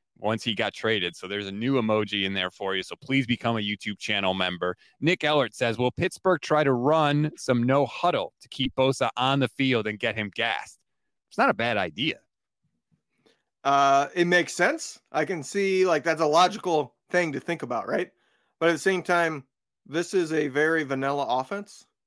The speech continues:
Speaker 2: <laughs>
Speaker 1: True.
Speaker 2: Uh, so I don't know that you're gonna see creativity out of them. Like, i-, it's not an offense that,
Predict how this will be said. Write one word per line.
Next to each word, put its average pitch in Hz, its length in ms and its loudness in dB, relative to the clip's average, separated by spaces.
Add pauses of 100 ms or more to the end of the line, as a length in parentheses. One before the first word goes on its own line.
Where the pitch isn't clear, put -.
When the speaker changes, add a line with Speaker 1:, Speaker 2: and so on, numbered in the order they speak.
(260)
Speaker 2:
<laughs> - 640 -20
Speaker 1:
True. - 160 -4
Speaker 2:
Uh, 120 300 0 (240)
so 151 440 -2
I 139 100 0
don't 160 320 -2
know 151 200 -4
that 147 140 -2 (100)
you're 143 120 -6
gonna 139 140 -6
see 131 160 -10
creativity 117 760 -8
out 120 180 -10
of - 140 -18
them. - 200 -18 (720)
Like, - 200 -16
i-, - 40 -12
it's - 380 -8
not 160 180 2
an 151 80 0
offense 135 460 0
that, 117 240 -10